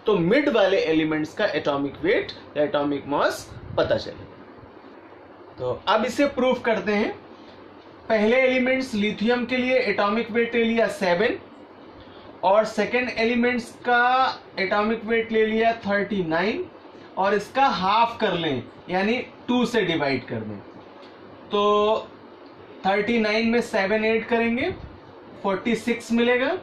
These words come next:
और फ़ोर्टी सिक्स को टू से divide करेंगे तो आंसर मिलेगा ट्वेंटी थ्री। और ट्वेंटी थ्री जो answer मिला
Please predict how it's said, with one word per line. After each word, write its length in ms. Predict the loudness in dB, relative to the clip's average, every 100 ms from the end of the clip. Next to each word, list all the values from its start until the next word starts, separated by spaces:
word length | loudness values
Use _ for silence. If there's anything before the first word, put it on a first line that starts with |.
| -10 -20 -20 -20 -8
और 140 | -4 -4
फ़ोर्टी 400 | -2 -2 -2 -4
सिक्स 300 | -4 -6 -4
को 120 | -2
टू 320 | -2 2 2
से 180 | 2 2
divide 400 | 2 2 0 -2
करेंगे 400 | -2 -2 0 -2 -4 -10 -18 -18 -8
तो 60 | -4
आंसर 460 | 0 -2 -2 -2
मिलेगा 380 | 0 0 0 0
ट्वेंटी 580 | -2 -2 -2 -2 -4 -6
थ्री। 380 | -4 -2 0 -2 -10 -20 -6
और 180 | 0 0
ट्वेंटी 640 | 0 -2 0 2 4 2
थ्री 260 | 4 2 2
जो 140 | 2
answer 480 | 2 2 0 0 0
मिला 440 | 0 2 2 0